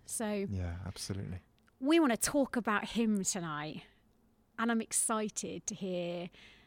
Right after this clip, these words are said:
Speaker 1: your journey with him, you guys, 'cause it, it, I
Speaker 2: Mm.
Speaker 1: love it. I love to hear what
Speaker 2: Mm-hmm.
Speaker 1: Jesus means to people and what he's doing, and and, and
Speaker 2: Mm.
Speaker 1: also looking biblically about who he is.
Speaker 2: Mm-hmm.
Speaker 1: And also, you've read some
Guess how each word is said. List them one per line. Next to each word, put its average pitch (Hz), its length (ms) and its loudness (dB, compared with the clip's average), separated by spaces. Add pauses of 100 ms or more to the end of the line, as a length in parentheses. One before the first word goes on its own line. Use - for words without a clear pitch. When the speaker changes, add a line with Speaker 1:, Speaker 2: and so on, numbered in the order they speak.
(240)
Speaker 1:
your 202 580 0 (200)
journey 214 480 0
with 180 180 -6
him, 190 500 -6
you 190 240 -6
guys, 180 400 -4
'cause - 340 -6
it, - 180 -6
it, 120 80 -2 (120)
I 220 140 0
Speaker 2:
Mm. 233 80 0
Speaker 1:
love 233 180 -4
it. - 220 -10
I 240 100 -6
love 254 360 -2
to 240 80 -4
hear 208 180 -4
what 196 140 -2
Speaker 2:
Mm-hmm. 202 100 -4
Speaker 1:
Jesus 196 260 -8
means 190 300 -4
to - 100 -12
people 185 380 -10
and 185 100 -8
what 180 120 -12
he's 196 200 -8
doing, - 340 -10
and 202 160 -8 (280)
and, 254 160 2 (100)
and 285 140 8
Speaker 2:
Mm. 311 40 6
Speaker 1:
also 330 220 2
looking 262 300 0
biblically 226 420 -4
about 190 280 -6
who 220 120 -2
he 202 200 -2
is. 254 180 -4 (120)
Speaker 2:
Mm-hmm. 113 180 0 (140)
Speaker 1:
And 254 140 6
also, 277 220 4
you've 220 220 0
read 240 200 4
some 233 200 -2